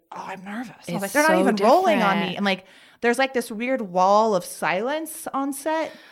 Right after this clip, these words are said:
Speaker 1: where, like,
Speaker 2: Yes.
Speaker 1: you're giving so much and everyone has to be quiet.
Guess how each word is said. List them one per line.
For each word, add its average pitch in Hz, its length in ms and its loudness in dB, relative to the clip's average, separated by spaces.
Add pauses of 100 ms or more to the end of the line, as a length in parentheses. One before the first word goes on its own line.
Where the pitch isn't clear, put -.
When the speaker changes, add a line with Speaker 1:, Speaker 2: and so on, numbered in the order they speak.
(200)
Speaker 1:
where, 254 220 2
like, 226 220 4
Speaker 2:
Yes. - 640 -4 (140)
Speaker 1:
you're 247 200 -2
giving 240 420 2
so 240 220 -4
much 214 520 -2
and 214 140 -4
everyone 214 600 -2 (160)
has 196 300 -4
to 247 120 -10
be 277 100 -8
quiet. 359 500 -8